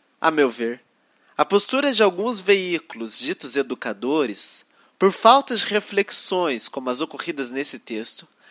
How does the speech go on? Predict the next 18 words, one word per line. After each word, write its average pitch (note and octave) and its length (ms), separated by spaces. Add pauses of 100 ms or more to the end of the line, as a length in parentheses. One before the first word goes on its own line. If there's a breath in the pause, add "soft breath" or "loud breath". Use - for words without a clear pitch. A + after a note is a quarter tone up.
(200 soft breath)
acabam C#4 460
por B3+ 160
propagar A3+ 480
mais G#3+ 400
estigmas C3+ 960
e D#3+ 40
confusões D#3+ 840
do C#4 160
que D4 100
propriamente F3 1120
educar. D3 640 (1000 soft breath)
Tentam, D#3+ 680 (380)
novamente, G3 920
na C3+ 140
maior F3 600
das B2 240
boas A#2+ 320
intenções, A2+ 880